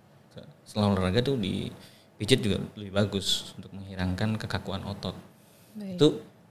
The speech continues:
Speaker 1: eh, dia akan membaik. Tapi kalau nggak membaik, malah terus-terusan gitu, sebulan, kemudian dua bulan gitu. Nah, itu berarti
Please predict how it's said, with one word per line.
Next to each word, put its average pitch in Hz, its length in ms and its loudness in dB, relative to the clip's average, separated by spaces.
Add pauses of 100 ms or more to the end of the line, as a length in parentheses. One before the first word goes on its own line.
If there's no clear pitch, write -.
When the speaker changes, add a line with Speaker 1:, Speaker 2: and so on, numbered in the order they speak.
(160)
Speaker 1:
eh, 92 1040 -10 (540)
dia 120 180 2 (400)
akan 104 320 4
membaik. 90 160 4
Tapi 110 160 6
kalau 123 160 12
nggak 117 160 12
membaik, 117 260 10 (300)
malah 104 220 0
terus-terusan 113 800 2
gitu, 127 260 -2 (140)
sebulan, 123 840 4
kemudian 104 380 -10
dua 95 180 -10
bulan 113 540 2
gitu. 104 240 0 (240)
Nah, - 180 -18
itu - 220 -18
berarti 95 180 -14